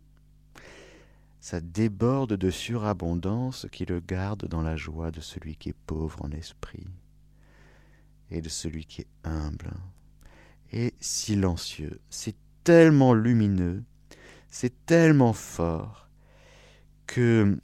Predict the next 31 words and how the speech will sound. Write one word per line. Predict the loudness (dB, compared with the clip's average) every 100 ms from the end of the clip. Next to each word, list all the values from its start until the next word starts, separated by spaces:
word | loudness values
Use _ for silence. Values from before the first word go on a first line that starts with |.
| -10
ça | -10 -6 -4
conduit | -4 -4 -4
au | -8
silence. | -8 -10 -10 -12 -16 -20 -20 _ _ _ _ _ _ _ _ _ _ _ _ _ _ _ _ _
C'est | -12
pour | -6 -4
ça | -4 -6
que |
Joseph | -6 -10 -10 -12
est | -14 -10
un | -10 -10 -12 -10 -6
homme | -6
silencieux. | -8 -10 -10 -12 -14 -18 _ _ _ _ _ -20 -20 -20 -14
Parce | -10 -2
que | 2 2 2
la | -2 -2
densité | -4 8 8 8 4 -4 -8 -2 2 2
du | 2 2
mystère | 2 2 4 4 4
qui | -2
lui | -2
est | -2
offerte | -2 0 0 0
à |
contempler | -4 -4 -4 -4 -4 -4
tous | -2
les | -2
jours | -2 -2 -2
de |
sa | -4 -6 -8
vie, | -8 -10